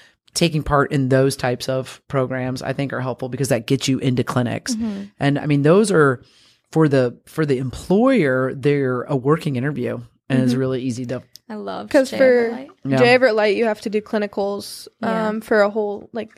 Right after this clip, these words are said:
Speaker 3: half
Speaker 2: It was,
Speaker 3: semester
Speaker 2: like,
Speaker 3: or a whole semester.
Speaker 2: it was, like, from March to May, so,
Speaker 3: Yeah,
Speaker 2: like, two
Speaker 3: it's, like,
Speaker 2: months.
Speaker 3: half a semester. You have to do a, a whole round of clinicals,
Speaker 2: Mm-hmm.
Speaker 3: and it helps you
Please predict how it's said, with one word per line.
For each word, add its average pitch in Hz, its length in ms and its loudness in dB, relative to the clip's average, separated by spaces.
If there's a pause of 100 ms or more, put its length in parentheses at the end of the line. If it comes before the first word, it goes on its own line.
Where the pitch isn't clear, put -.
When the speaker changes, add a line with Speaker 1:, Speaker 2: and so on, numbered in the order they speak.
Speaker 3:
half 208 160 -4
Speaker 2:
It 233 40 0
was, 277 100 2
Speaker 3:
semester 254 420 2
Speaker 2:
like, 240 80 2
Speaker 3:
or 196 140 0
a 214 40 -6
whole 202 160 -8
semester. 247 440 -8
Speaker 2:
it - 20 2
was, 294 80 4
like, 285 140 0
from 247 240 -2
March 202 500 -4
to 185 420 -6
May, 175 520 -6
so, 214 60 -2
Speaker 3:
Yeah, 196 420 4
Speaker 2:
like, 226 80 -6
two 220 80 -6
Speaker 3:
it's, 208 40 -4
like, 233 140 2
Speaker 2:
months. 240 260 -14
Speaker 3:
half 208 220 0
a 220 80 0
semester. 226 500 -2
You 247 80 2
have 240 140 -2
to 214 80 -4
do 208 120 4
a, 196 100 2 (220)
a 208 380 2
whole 214 200 2
round 196 180 0
of 190 80 -12
clinicals, 190 580 -4
Speaker 2:
Mm-hmm. - 160 -8
Speaker 3:
and 202 380 -4
it 196 140 2
helps 214 260 0
you 202 220 2